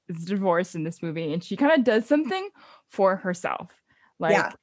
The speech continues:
Speaker 1: um, I tend to find that the people who find their soulmates or who find their partner, um, they tend to not really even think about finding them.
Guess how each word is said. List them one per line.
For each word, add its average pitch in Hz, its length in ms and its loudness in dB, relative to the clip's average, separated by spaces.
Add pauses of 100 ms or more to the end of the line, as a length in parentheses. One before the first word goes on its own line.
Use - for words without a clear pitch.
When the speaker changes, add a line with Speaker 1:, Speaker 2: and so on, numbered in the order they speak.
Speaker 1:
um, 190 340 2
I 269 80 4
tend 370 220 -2
to 508 120 4
find 285 220 2
that 277 80 2
the 240 80 2
people 233 420 0
who 226 160 -4
find 180 360 0
their 240 100 4
soulmates 285 560 4
or 196 140 2
who 196 180 -4
find 202 720 2 (420)
their 185 120 2
partner, 214 920 -2 (480)
um, 180 460 0 (100)
they 277 140 6
tend 392 240 0 (100)
to 466 540 2
not 233 340 4
really 330 380 0
even 247 220 4
think 196 220 -2
about 147 360 -2 (200)
finding 170 340 -2
them. 135 300 -8